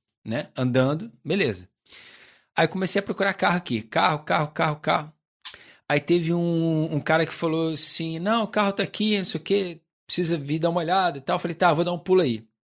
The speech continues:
E fui. Eu cheguei lá, cara, sem sacanagem.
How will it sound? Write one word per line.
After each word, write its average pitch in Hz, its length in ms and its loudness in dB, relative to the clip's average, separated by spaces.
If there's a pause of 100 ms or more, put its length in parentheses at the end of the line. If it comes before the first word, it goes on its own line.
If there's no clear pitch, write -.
(160)
E 180 100 0
fui. 233 580 -2
Eu 147 120 -2
cheguei 180 320 0
lá, 175 240 2
cara, 123 280 -2
sem 185 140 0
sacanagem. 139 720 -2